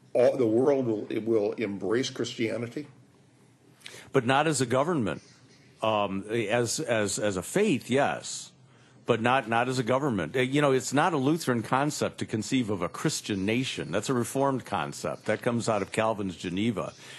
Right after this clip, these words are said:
Speaker 2: It does not come out of, out of Lutheranism. Uh, because we recognize that governing authority and, and spiritual authority should not be in the same hands. That doesn't mean that Christians can't serve in public office,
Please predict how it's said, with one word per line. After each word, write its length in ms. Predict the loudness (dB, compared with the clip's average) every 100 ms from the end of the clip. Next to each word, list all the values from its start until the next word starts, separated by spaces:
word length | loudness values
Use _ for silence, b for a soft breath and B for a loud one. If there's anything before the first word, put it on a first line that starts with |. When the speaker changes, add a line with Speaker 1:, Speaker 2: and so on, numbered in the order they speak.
| B B
Speaker 2:
It 60 |
does 140 | -8 0
not 200 | 2 2
come 320 | 2 2 0
out 180 | 0 0
of, 280 | -2 -4 -2
out 160 | 0
of 160 | -2 -2
Lutheranism. 720 | -2 0 -4 -4 -6 -8 -6
Uh, 60 | -4
because 320 | 0 2 2
we 140 | 4 4
recognize 1000 | 2 2 0 0 0 0 0 -2 -6 -12 B B B
that 320 | -4 0 0 0
governing 440 | 0 2 2 2
authority 840 | 2 0 0 0 0 0 0 0 -2
and, 400 | -2 0 -2 -4
and 240 | -4 -4
spiritual 440 | -2 0 0 0 -2
authority 400 | 0 0 0 -2
should 240 | -4 -6
not 280 | -2 -2 -2
be 160 | -2 -2
in 120 | 0
the 80 | -2
same 400 | -4 -4 -4 -4
hands. 800 | -2 0 2 0 -6 -16 -20 -20 b b -2
That 120 | 0
doesn't 240 | 2 2
mean 140 | 4 4
that 140 | 2
Christians 460 | -2 -2 -2 -6 -2
can't 260 | -2 0
serve 240 | 0 -2 -2
in 140 | -6
public 360 | -4 -4 -4 -8 -2
office, 640 | 0 0 -2 -10 -10 -16